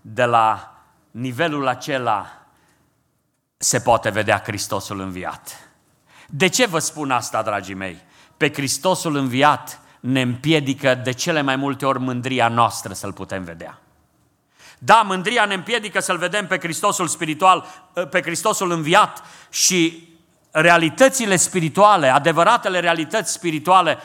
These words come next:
nu le poți vedea decât coborându-te jos, decât de la nivelul numit smerenie.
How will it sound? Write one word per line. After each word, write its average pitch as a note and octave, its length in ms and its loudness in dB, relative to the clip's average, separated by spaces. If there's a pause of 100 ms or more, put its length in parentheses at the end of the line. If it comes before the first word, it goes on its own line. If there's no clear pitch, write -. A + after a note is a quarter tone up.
nu F#3+ 340 -2
le G3 160 2
poți E3+ 360 0
vedea D3+ 640 0
decât D#3 440 -6 (240)
coborându-te C#3+ 720 -2
jos, B2 640 -4 (760)
decât D3+ 480 -4
de D3 220 -4
la D#3 120 8
nivelul D#3+ 600 0
numit D3+ 380 -2
smerenie. C#3+ 1040 -2